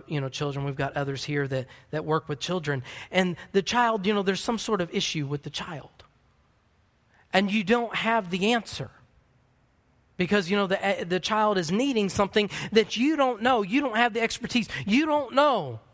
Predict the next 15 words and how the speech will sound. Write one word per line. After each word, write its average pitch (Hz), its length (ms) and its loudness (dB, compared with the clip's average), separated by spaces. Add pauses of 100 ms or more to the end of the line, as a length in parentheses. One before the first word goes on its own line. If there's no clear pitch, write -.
(720)
how 208 220 4
to 185 160 -4
give 175 500 0 (720)
them 180 200 2
the 170 120 0
answer. 175 540 -2 (1200)
But - 160 -6
you 170 60 0
know 170 140 4
who 175 140 2
knows? 180 520 -2 (1120)
God 131 300 -2
knows. 131 460 -6 (1700)
Maybe 226 380 4 (160)
that 208 240 4